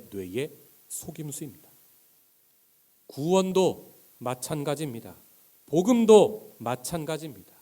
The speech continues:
성경도 마찬가지입니다. 하나님이 나만, 사람만, 영혼만 사랑한다는 것은 내 믿음,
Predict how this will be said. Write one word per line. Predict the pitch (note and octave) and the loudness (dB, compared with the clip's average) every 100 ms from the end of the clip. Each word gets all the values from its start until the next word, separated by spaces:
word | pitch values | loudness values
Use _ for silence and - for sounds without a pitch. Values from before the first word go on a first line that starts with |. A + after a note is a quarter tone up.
| _ _ _ | _ _ _
성경도 | - - E3+ A#3 B3 A#3 G#3 G#3 G#3 - - - | -8 0 2 4 4 4 4 4 2 -8 -20 -12
마찬가지입니다. | G#2+ - D#3+ C#3 D3+ D#3+ B2+ - _ _ _ _ _ _ _ _ | -10 -8 -8 -6 -6 -8 -14 -20 _ _ _ _ _ _ _ _
하나님이 | - F#3 F3+ F#3 | -2 0 4 4
나만, | D#3+ F3 A3 C3 - - _ _ _ | 4 6 4 2 -6 -20 _ _ _
사람만, | - - - E3 A#3+ A3+ C3+ - - _ _ _ - | -10 -8 -4 2 2 2 -2 -4 -18 _ _ _ -8
영혼만 | A#2+ D#3+ F3+ G3 F#3 F#3 F#3 F#3 - _ - | -2 0 0 -4 -2 -2 -4 -6 -16 _ -16
사랑한다는 | - - D3+ D3 C#3+ C3+ C#3 D3 | -12 -8 -8 -6 -8 -8 -8 -10
것은 | - C#3 B2 - _ _ _ _ - | -12 -14 -16 -20 _ _ _ _ -16
내 | C3+ E3 F3+ F#3 F3 | -6 -2 0 0 -2
믿음, | C3 A2+ G#2+ | -6 -10 -12